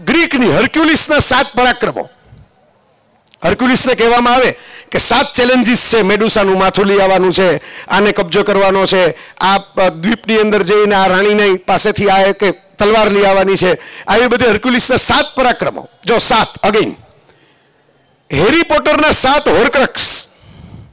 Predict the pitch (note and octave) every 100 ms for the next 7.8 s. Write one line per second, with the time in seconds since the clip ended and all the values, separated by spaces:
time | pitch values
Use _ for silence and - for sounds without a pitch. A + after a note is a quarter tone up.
0 | _ _ _ _ _ _ _ _ _ _
1 | - F3 G#3+ A#3+ G#3+ B3 A#3+ A#3+ A3 A#3+
2 | G#3+ A3 B3 B3 A#3 - B3 A#3+ - G#3
3 | F#3 F#3+ - G#3+ A3+ G#3 A#3+ C4 B3 A3
4 | F#3+ F3 F#3 A3 G3+ A3 G#3 G3+ A#3 A3
5 | - G#3+ A3 A3 A#3+ C4+ C4 B3+ A3+ F#3+
6 | D3 - - - A#3+ A3 B3+ B3+ A3 G#3+
7 | E3 A#3 B3 A#3+ A#3+ G#3+ F#3+ B3+